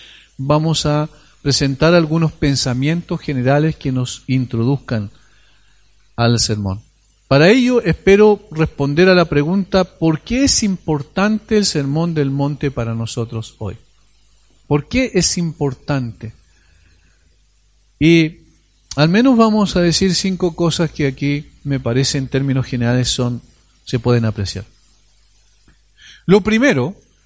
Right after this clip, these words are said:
porque el Sermón del Monte establece el propósito de la vida cristiana. El Sermón del Monte establece el propósito de la vida cristiana.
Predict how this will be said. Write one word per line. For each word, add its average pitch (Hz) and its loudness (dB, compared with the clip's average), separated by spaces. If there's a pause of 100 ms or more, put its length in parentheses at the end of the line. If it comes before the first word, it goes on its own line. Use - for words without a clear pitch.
(580)
porque 247 2
el 185 6
Sermón 190 2
del 226 4
Monte 240 2
establece 214 4
el 226 2
propósito 185 2
de 147 4
la 131 2
vida 131 0
cristiana. 117 -8 (840)
El 214 6
Sermón 202 0
del 214 2
Monte 233 0
establece 202 2
el 214 2
propósito 180 2
de 143 2
la 135 2
vida 127 2
cristiana. 117 -8